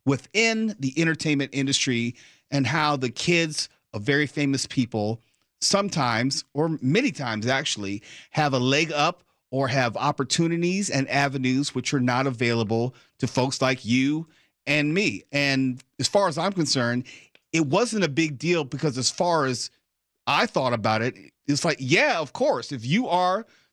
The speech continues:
the son of Denzel Washington, just for example, John David Washington, you're going to have not only access, you're gonna have avenues, you're gonna have training, you're gonna have wisdom, you're gonna develop relationships with people that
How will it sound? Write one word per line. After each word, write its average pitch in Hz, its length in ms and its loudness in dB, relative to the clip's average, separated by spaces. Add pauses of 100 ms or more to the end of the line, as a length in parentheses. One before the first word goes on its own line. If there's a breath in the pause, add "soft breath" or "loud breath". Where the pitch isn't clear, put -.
the 123 60 -4
son 175 480 0
of 131 320 0 (280 soft breath)
Denzel 160 420 2
Washington, 147 580 -2
just 135 220 0
for 117 200 0
example, 131 640 0 (380)
John 143 240 2
David 151 300 0
Washington, 151 480 -4 (260 loud breath)
you're 156 280 2
going 202 220 -2
to 180 120 0
have 143 360 2
not 143 200 -2
only 135 460 0 (280 soft breath)
access, 160 600 0
you're 151 80 0
gonna 156 140 0
have 131 340 0 (100)
avenues, 165 680 0
you're 180 80 0
gonna 170 120 0
have 123 280 0
training, 196 640 0 (260 loud breath)
you're 175 140 0
gonna 175 180 0
have 143 560 0
wisdom, 208 720 0 (220 loud breath)
you're 165 100 0
gonna 175 120 2
develop 139 420 0
relationships 135 760 0
with 175 140 -8
people 208 360 0
that 156 320 -2